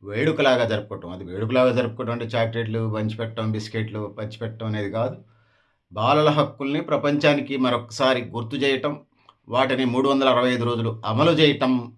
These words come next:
ఎజెండాగా ఉన్నదనేది ఈ సందర్భంగా నేను తెలియజేసుకుంటా ఉన్నాను. ఇక పంతొమ్మిది వందల యాభై తొమ్మిది నవంబర్ ఇరవై తారీఖున ఐక్యరాజ్య సమితి వాళ్ళు బాలల హక్కుల ప్రకటన యాక్స్-,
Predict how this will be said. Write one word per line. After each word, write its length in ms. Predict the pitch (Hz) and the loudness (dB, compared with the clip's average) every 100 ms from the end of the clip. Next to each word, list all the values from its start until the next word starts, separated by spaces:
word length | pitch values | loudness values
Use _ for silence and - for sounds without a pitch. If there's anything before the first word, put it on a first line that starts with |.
| - | -10
ఎజెండాగా 500 | 107 135 170 165 139 | -4 2 4 6 4
ఉన్నదనేది 680 | 123 113 113 113 123 107 104 | 2 2 2 2 0 -2 -8
ఈ 80 | 120 | -10
సందర్భంగా 500 | 113 110 110 107 104 | -4 -2 -2 -2 -6
నేను 200 | 101 98 | -6 -8
తెలియజేసుకుంటా 600 | 98 98 92 - 87 80 | -8 -8 -10 -12 -16 -16
ఉన్నాను. 460 | 64 57 - _ _ _ _ _ _ _ - | -16 -18 -20 _ _ _ _ _ _ _ -14
ఇక 80 | 123 | -8
పంతొమ్మిది 360 | 135 139 151 | -4 -2 0
వందల 140 | 151 143 | 4 4
యాభై 420 | 131 113 127 151 | 2 2 4 2
తొమ్మిది 400 | 151 147 147 147 | 2 2 4 4
నవంబర్ 320 | 131 131 143 | 4 4 4
ఇరవై 220 | 131 135 | 4 2
తారీఖున 440 | 127 127 120 131 127 | 2 2 2 0 0
ఐక్యరాజ్య 360 | 117 113 131 127 | 0 0 0 0
సమితి 260 | 127 120 | -2 0
వాళ్ళు 360 | 123 120 120 - _ _ _ _ | 2 0 -2 -10 _ _ _ _
బాలల 380 | 90 113 139 147 | -4 0 2 2
హక్కుల 240 | 143 110 131 | 0 0 0
ప్రకటన 460 | 135 113 110 120 120 110 110 - _ 101 | 0 0 -2 -6 -6 -6 -8 -14 _ -6
యాక్స్-, 280 | 117 113 | -6 -4